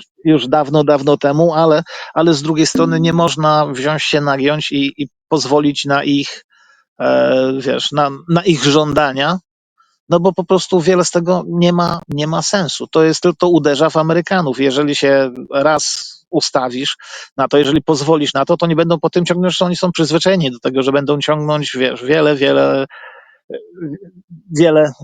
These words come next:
przez wiele, wiele lat. W tej chwili na przykład nowy cenzus ma być zrobiony w Stanach Zjednoczonych i jest duży projekt, że absolutnie nie wolno wliczać, e, nielegalnych ludzi, którzy nie są obywatelami, w cenzus.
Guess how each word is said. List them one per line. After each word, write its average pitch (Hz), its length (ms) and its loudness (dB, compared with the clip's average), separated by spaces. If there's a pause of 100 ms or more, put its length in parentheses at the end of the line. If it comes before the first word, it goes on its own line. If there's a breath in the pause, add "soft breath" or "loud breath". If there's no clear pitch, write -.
przez 139 200 -2
wiele, 160 260 2
wiele 143 260 2
lat. 139 220 0
W - 80 -14
tej 165 160 0
chwili 160 240 2
na 151 80 -2
przykład 143 340 -2
nowy 156 260 2
cenzus 151 500 -4
ma 139 120 -2
być 131 160 -2
zrobiony 135 400 0
w - 40 -8
Stanach 135 240 -2
Zjednoczonych 135 600 -2 (520 loud breath)
i 160 160 4
jest 151 280 2
duży 156 260 2
projekt, 151 500 0
że 151 120 0 (140)
absolutnie 165 800 0
nie 147 140 2
wolno 151 680 2
wliczać, 139 880 0
e, 131 220 2 (600)
nielegalnych 156 800 2
ludzi, 139 240 0 (100)
którzy 156 200 0
nie 170 120 2
są 180 120 -2
obywatelami, 139 640 0
w - 60 -8
cenzus. - 560 -4